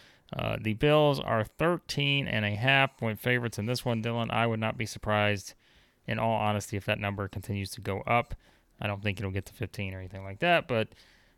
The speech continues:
I just think that it's very clear for a lot of people. Um, the Bills, the favorites probably coming into this thing, and I think now, and, you know, we're not gonna disregard the Chiefs as the,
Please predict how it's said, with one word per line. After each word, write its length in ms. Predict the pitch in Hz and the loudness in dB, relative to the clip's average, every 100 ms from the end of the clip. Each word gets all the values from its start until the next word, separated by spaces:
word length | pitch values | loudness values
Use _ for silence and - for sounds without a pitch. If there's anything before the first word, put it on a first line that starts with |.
| _ _ - | _ _ -4
I 140 | 107 | -2
just 180 | 95 92 | -2 -4
think 200 | 104 98 | -4 -4
that 120 | - | -4
it's 200 | 95 - - _ | -4 -6 -16 _
very 360 | 110 107 113 110 | -8 0 0 0
clear 280 | - 113 107 | 0 0 0
for 120 | 104 | 0
a 20 | |
lot 160 | 104 104 | 0 2
of 60 | |
people. 400 | 156 156 139 127 - _ _ - | 2 2 2 0 -4 _ _ -12
Um, 680 | - 101 98 98 98 98 107 - _ _ _ _ - | -6 -4 -2 -4 -6 -10 -14 -18 _ _ _ _ -8
the 80 | 110 | -2
Bills, 800 | 101 123 127 123 120 110 - - - - - - | 4 6 6 6 4 0 -4 -8 -16 -20 -20 -8
the 140 | 107 | -6
favorites 720 | 98 - 131 123 120 110 - - _ _ | -4 4 6 6 2 0 -4 -8 _ _
probably 480 | - 120 120 123 120 | 2 4 4 2 0
coming 280 | - 117 104 | 2 0 2
into 160 | 127 123 | 0 0
this 220 | 123 - | -2 0
thing, 360 | 127 127 123 - - _ _ _ - | 0 2 0 -6 -14 _ _ _ -4
and 680 | 107 104 104 104 104 104 101 - - - | 2 4 4 2 0 -4 -6 -8 -10 -12
I 120 | - 98 | -8 -2
think 260 | 113 107 | 0 0
now, 520 | 104 113 120 117 113 | 0 0 2 2 2
and, 200 | - 147 | 0 -2
you 60 | 139 | -2
know, 140 | 101 110 | -2 -2
we're 100 | 143 | -2
not 100 | 120 | 0
gonna 140 | 113 104 | 0 0
disregard 440 | 107 - 104 101 | -2 0 -2 -2
the 60 | 95 | -2
Chiefs 420 | - 101 95 - | -4 -4 -4 -6
as 160 | 101 | -6
the, 160 | 98 | -6